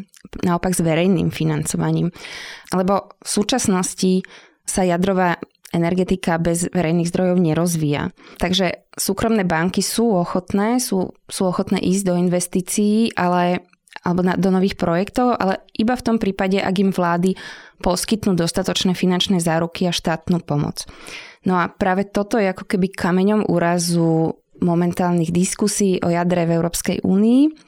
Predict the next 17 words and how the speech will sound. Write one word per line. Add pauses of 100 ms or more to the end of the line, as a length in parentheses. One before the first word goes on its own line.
(640)
kde
vlastne
projadrové
krajiny,
medzi
ktoré
patrí
aj
Slovensko, (680)
ale
teda
túto
iniciatívu
vedie
Francúzsko, (400)
sa
snažia